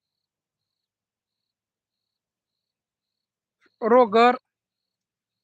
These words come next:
झिरो चाळीस सदोतीस आणि कॉम्बी, अ, याचा स्प्रे घेत आहोत.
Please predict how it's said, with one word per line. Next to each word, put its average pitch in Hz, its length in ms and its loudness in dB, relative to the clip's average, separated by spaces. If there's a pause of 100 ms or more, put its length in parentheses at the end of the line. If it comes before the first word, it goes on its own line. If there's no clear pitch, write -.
(140)
झिरो 220 240 0
चाळीस 247 380 -4
सदोतीस 240 560 -4 (1500)
आणि 226 260 -2
कॉम्बी, 226 500 -4 (1300)
अ, 208 260 -8
याचा 226 300 -2
स्प्रे 233 360 -4
घेत 220 260 0
आहोत. 226 280 2